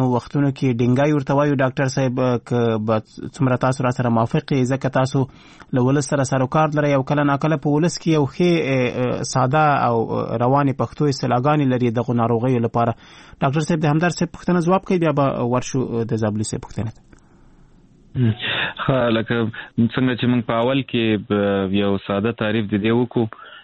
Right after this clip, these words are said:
Speaker 2: اه، که څه هم، اه، دغه، اه، یو نوی میکروب چې هغې ته موږ ویروس وایو، ام، ام، د هغې، اه،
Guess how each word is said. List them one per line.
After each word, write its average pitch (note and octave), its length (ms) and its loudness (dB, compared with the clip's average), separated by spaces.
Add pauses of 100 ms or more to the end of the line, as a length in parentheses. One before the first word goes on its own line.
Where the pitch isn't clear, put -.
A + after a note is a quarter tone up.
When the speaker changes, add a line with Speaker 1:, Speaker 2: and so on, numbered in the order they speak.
(120)
Speaker 2:
اه، G2 400 0
که A2 140 -2
څه A#2+ 120 -4
هم، A#2+ 360 2
اه، G#2 240 0
دغه، G#2+ 480 0 (180)
اه، G2 260 0 (460)
یو G#2+ 200 2
نوی A#2 240 0
میکروب A#2 520 0
چې - 160 -6
هغې G2+ 180 -2
ته G#2 140 -4
موږ G#2 240 2
ویروس G2 400 0
وایو، G2+ 300 2
ام، F#2 1120 -2
ام، F#2 400 0
د F#2+ 200 -4
هغې، G2 560 0 (200)
اه، E2 460 -2